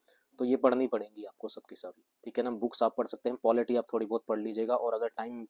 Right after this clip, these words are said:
time मिले तो हिस्ट्री को पढ़ लीजिएगा, वरना छोड़ दीजिएगा, कोई दिक्कत वाली बात नहीं है, ठीक है। तो ये थोड़ी सी स्ट्रेटे-, स्ट्रेटजी है, हमने last paper से ये देखा कि कौन से questions कहाँ से पूछे गए हैं। तो main तो current affair और static जीके आपके पास रहने वाली है, इस पे ज़्यादा focus करेंगे तो maybe आपका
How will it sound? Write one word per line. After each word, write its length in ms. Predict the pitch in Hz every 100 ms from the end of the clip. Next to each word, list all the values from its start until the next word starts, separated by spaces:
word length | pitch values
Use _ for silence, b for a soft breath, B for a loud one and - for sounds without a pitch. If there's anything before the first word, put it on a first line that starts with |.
| -
time 260 | 120 131
मिले 220 | 120 120
तो 120 | 135 127
हिस्ट्री 340 | - - 113
को 100 | 113
पढ़ 220 | 107 101
लीजिएगा, 400 | 98 98 95 - b b b _
वरना 180 | 123 120
छोड़ 220 | - 104
दीजिएगा, 240 | 101 104
कोई 180 | 110 110
दिक्कत 280 | 107 - 104
वाली 140 | 98
बात 160 | 98 95 _
नहीं 100 | -
है, 60 | _ _ b b b _
ठीक 120 | 120
है। 60 | 139
तो 120 | 131
ये 340 | 123 127 139 - _ _ _ -
थोड़ी 120 | 123
सी 100 | 117
स्ट्रेटे-, 380 | 135 - 113 123 -
स्ट्रेटजी 500 | - - 110 131 127
है, 140 | 123 127 -
हमने 180 | 123
last 400 | 113 110 120 - -
paper 220 | 113 123
से 140 | -
ये 140 | 117 123
देखा 340 | 117 107 120 - _ _ _
कि 240 | 123 127 - _ _ _
कौन 180 | 123 120
से 120 | 123 135
questions 360 | 117 - 127
कहाँ 240 | - 110 110
से 120 | 127
पूछे 360 | - 117 -
गए 120 | 117 104
हैं। 140 | 101
तो 100 | 120
main 280 | 113 113 131
तो 100 | 131
current 320 | 117 110 110
affair 220 | 120 127 127
और 100 | 120
static 320 | - 101 113
जीके 220 | 110 107
आपके 180 | 117 -
पास 180 | 120 110
रहने 200 | 98 107
वाली 220 | 117 113
है, 60 | 120
इस 160 | 120 -
पे 100 | 113
ज़्यादा 200 | 107 110
focus 340 | - - 113
करेंगे 320 | - 113 113
तो 720 | 135 - _ _ _ _ -
maybe 300 | 131 123 117 117
आपका 180 | -